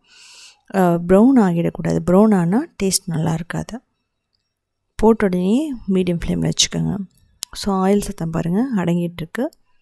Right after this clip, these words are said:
So, இதுல ஒரு முறுக்குல அடங்கிடுச்சு, நம்ம எடுத்துடலாம். இது பார்த்தீங்கன்னா, எடுத்தோடனே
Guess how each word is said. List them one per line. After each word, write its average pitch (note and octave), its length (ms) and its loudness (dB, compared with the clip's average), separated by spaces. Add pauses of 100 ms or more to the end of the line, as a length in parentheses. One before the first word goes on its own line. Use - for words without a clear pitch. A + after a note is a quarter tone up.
(1600)
So, - 180 0
இதுல F3 200 2
ஒரு F3+ 200 2
முறுக்குல F#3 300 0
அடங்கிடுச்சு, F3 520 -4
நம்ம F3+ 220 0
எடுத்துடலாம். E3+ 560 -2 (1400)
இது G#3+ 300 6
பார்த்தீங்கன்னா, F#3+ 500 0
எடுத்தோடனே F#3 360 0